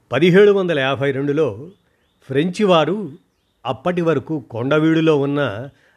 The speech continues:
రాజధాని కేంద్ర కార్యాలయాలను గుంటూరుకు తరలించారు. రెండు పెద్ద చెరువులు ఇక్కడ ఉన్నందువల్ల ఫ్రెంచి వారు దీనిని ఎన్నుకున్నారు. ఈ గుంటూరును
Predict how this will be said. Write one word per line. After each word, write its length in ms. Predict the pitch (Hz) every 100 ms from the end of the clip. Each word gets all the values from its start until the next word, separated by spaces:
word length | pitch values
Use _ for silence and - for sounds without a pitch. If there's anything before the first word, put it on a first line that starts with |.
| _ 107
రాజధాని 720 | 117 135 135 143 143 160 170
కేంద్ర 440 | - - 151 156
కార్యాలయాలను 1080 | 139 135 139 139 139 135 131 131 127 131 185 196 _ _
గుంటూరుకు 640 | 110 123 196 175 226 190 226
తరలించారు. 800 | 180 139 123 120 113 123 131 120 _ _ _ _ _ _ _ _ _
రెండు 380 | 131 156 160 143
పెద్ద 340 | 123 123 123
చెరువులు 640 | 147 - 147 143 143 143 175 - _ _ _
ఇక్కడ 280 | 151 127 143
ఉన్నందువల్ల 880 | 131 113 117 131 127 131 131 175 208 - _ _ _ _ _ _
ఫ్రెంచి 480 | - 139 175 180 226
వారు 440 | 180 147 143 208
దీనిని 520 | 135 143 143 131 123
ఎన్నుకున్నారు. 640 | 110 127 143 131 135 117 117 _ _ _ _ _ _ _ -
ఈ 280 | 190 196 151 139
గుంటూరును 760 | 175 220 185 156 147 208 139